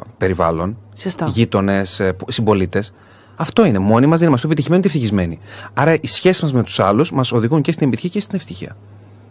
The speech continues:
Speaker 2: Και πρέπει αυτά τα δύο να εναρμονιστούν και να
Speaker 1: Ακριβώς.
Speaker 2: πάνε καλά.
Speaker 1: Και, και, ε, ακριβώς σε αυτή τη συλλογιστική, η μεγαλύτερη επιτυχία τελικά είναι ευτυχία.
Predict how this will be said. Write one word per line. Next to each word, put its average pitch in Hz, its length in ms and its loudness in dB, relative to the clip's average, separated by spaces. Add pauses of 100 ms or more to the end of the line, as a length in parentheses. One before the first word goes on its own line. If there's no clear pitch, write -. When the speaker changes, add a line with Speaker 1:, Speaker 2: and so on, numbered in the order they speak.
(640)
Speaker 2:
Και 196 100 -4
πρέπει 226 220 4
αυτά 233 160 -2
τα 233 100 2
δύο 240 160 4
να 233 120 4
εναρμονιστούν 190 720 2 (200)
και 285 160 2
να 254 100 4
Speaker 1:
Ακριβώς. 254 360 4 (340)
Speaker 2:
πάνε 247 200 -2
καλά. 160 280 -6
Speaker 1:
Και, 131 260 2 (200)
και, 107 420 2 (760)
ε, 95 320 0
ακριβώς 107 420 0
σε - 100 -2
αυτή 123 140 -2
τη 123 60 -6
συλλογιστική, 101 540 -2
η 127 40 4
μεγαλύτερη 117 340 2
επιτυχία 113 280 0
τελικά 98 280 -2
είναι 135 120 2
ευτυχία. 117 560 -6